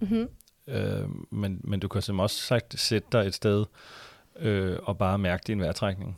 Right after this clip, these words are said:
Speaker 1: Mm, ja,
Speaker 2: S-, så,
Speaker 1: okay.
Speaker 2: så vil jeg våge at påstå, at du er i gang med noget, der kunne kalde, kunne kaldes tantrisk.
Speaker 1: Okay.
Speaker 2: Vi kan også kalde det, øh, mindfulness, og vi kan
Speaker 1: Mhm.
Speaker 2: også kalde det meditation, vi kan
Speaker 1: Ja.
Speaker 2: kalde det alle mulige andre ting.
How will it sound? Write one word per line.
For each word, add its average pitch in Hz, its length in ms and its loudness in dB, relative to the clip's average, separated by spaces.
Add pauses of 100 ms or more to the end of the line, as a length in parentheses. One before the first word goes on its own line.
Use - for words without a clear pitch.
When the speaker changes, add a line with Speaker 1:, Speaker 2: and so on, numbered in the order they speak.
Speaker 1:
Mm, 247 120 2 (120)
ja, 220 180 0
Speaker 2:
S-, - 220 -8
så, 262 120 4
Speaker 1:
okay. 117 180 2
Speaker 2:
så 120 140 4
vil 120 120 6
jeg 110 120 8
våge 104 140 8
at 110 60 4
påstå, 107 360 4
at 98 80 -4
du 113 60 4
er 107 60 4
i - 20 0
gang 95 240 0
med 113 100 0
noget, 101 160 4
der 113 80 4
kunne 110 360 0
kalde, 95 300 2 (220)
kunne 135 240 2
kaldes 107 400 -2
tantrisk. - 580 -6 (100)
Speaker 1:
Okay. 233 320 2 (140)
Speaker 2:
Vi 107 120 4
kan 107 120 6
også 101 120 4
kalde 117 220 6 (100)
det, 98 200 2
øh, 98 160 0
mindfulness, 101 680 2
og - 100 -4
vi 98 60 2
kan 110 40 4
Speaker 1:
Mhm. 104 80 4
Speaker 2:
også 120 140 4
kalde 104 200 2
det 101 80 2
meditation, 95 600 -2
vi 98 60 0
kan - 80 2
Speaker 1:
Ja. 196 60 2
Speaker 2:
kalde 104 220 6
det 95 60 0
alle 110 120 4
mulige 110 220 4
andre 98 200 4
ting. 101 240 -2